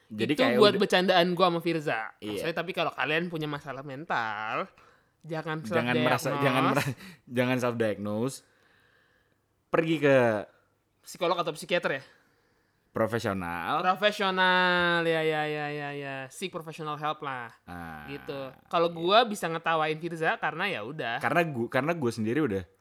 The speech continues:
Speaker 1: ya, memang gua seperti itu.
Speaker 2: Betul, dan
Speaker 1: Oke.
Speaker 2: gua juga udah, ya, menghadapi teman aku ini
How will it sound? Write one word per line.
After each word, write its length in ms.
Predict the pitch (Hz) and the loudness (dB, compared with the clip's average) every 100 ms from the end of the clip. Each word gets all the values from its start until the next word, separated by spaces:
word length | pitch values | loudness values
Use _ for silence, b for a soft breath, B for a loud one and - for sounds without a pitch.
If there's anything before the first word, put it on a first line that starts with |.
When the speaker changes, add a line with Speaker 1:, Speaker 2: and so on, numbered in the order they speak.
| _ _ _ _ _ _ | _ _ _ _ _ _
Speaker 1:
ya, 380 | - 101 113 110 - _ _ | -16 -2 0 0 -4 _ _
memang 460 | - 117 123 131 135 | -4 0 2 4 6
gua 160 | 135 147 | 8 8
seperti 480 | - 117 135 170 | 6 -8 -2 0
itu. 180 | 170 147 | 2 0
Speaker 2:
Betul, 600 | 156 165 165 185 175 165 | -2 -6 0 4 4 4
dan 160 | 160 156 | 0 -2
Speaker 1:
Oke. 80 | 156 | -2
Speaker 2:
gua 140 | 175 | 0
juga 220 | 175 156 143 | 0 0 -2
udah, 260 | 143 143 - B B | 0 -4 -6 B B
ya, 240 | - 156 160 | -10 -8 -6
menghadapi 480 | 151 151 139 - 156 | -8 -10 -12 -12 -12
teman 320 | 143 131 123 | -10 -8 -8
aku 260 | 131 - | -10 -8
ini 340 | 131 135 143 | -8 -8 -6